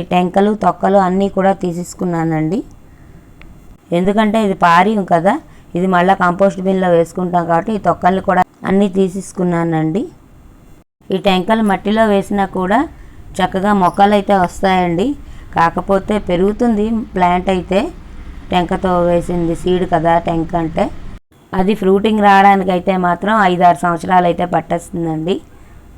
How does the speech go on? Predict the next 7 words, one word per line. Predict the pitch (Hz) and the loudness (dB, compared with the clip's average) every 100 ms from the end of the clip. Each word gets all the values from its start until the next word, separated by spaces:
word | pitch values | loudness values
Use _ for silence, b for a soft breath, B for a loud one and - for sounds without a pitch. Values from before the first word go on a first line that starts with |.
| - - - - - - _ | -20 -20 -20 -20 -20 -20 _
కాబట్టి | - 190 185 185 226 | 0 2 2 -2 -2
మీకు | 214 202 202 196 196 190 | 0 -2 -2 -4 -4 0
ఏది | 190 202 208 | 2 4 2
ఇంట్రెస్ట్గా | 196 196 - 202 202 | 0 -2 -2 0 2
ఉంటే | 185 202 | 2 0
ఆ | 226 190 | 0 2
విధంగా | 180 185 185 | 0 0 -2